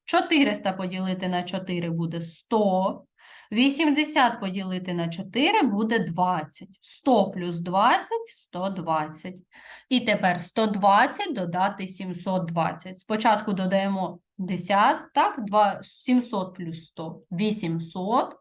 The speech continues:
Двадцять плюс двадцять — сорок. Вісімсот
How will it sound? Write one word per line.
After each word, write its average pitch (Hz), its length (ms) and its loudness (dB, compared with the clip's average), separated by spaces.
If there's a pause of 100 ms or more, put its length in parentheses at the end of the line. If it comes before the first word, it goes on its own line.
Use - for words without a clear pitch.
(460)
Двадцять 190 600 0
плюс 180 180 -12
двадцять — 269 560 0 (200)
сорок. 165 680 0 (160)
Вісімсот 180 880 -4